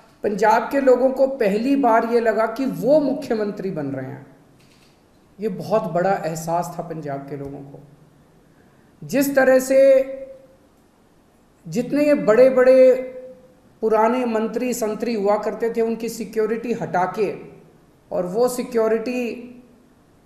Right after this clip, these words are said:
जनता के लिए लगा दी गई, वो पुलिस वाले जनता की सुरक्षा के लिए लगा दिए गए, वो सारे vehicle जनता की सुरक्षा के लिए लगा दिए गए।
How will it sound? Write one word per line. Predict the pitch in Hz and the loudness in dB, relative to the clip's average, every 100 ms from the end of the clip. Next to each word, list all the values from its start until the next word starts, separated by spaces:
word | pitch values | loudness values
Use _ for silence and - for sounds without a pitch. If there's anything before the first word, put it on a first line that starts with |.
| _ _ _ _ _ - | _ _ _ _ _ -16
जनता | 143 214 226 269 | -2 -2 2 2
के | 269 254 | 2 2
लिए | 240 | 2
लगा | 196 170 | 2 0
दी | 165 165 | -2 -4
गई, | 165 165 | -4 -4
वो | 180 | -6
पुलिस | - 233 247 240 | -4 -2 -2 0
वाले | 233 233 | 0 2
जनता | 247 233 214 247 | 2 0 0 2
की | 254 262 | 0 -2
सुरक्षा | - 220 - 233 | -4 -6 -4 -6
के | 208 214 | -4 -6
लिए | 202 | -4
लगा | 180 165 | -4 -4
दिए | 165 170 165 | -4 -6 -6
गए, | 165 | -6
वो | 160 180 | -4 -6
सारे | - 190 208 226 220 - - - 151 | -4 -2 2 2 0 -6 -16 -20 -6
vehicle | 160 175 226 247 | -2 -2 0 -2
जनता | 233 202 202 247 | 0 0 0 0
की | 240 233 | -2 -4
सुरक्षा | 208 196 - 202 | -6 -8 -6 -6
के | - | -6
लिए | 180 | -6
लगा | 165 143 151 | -6 -6 -6
दिए | 156 147 | -8 -12
गए। | 135 | -12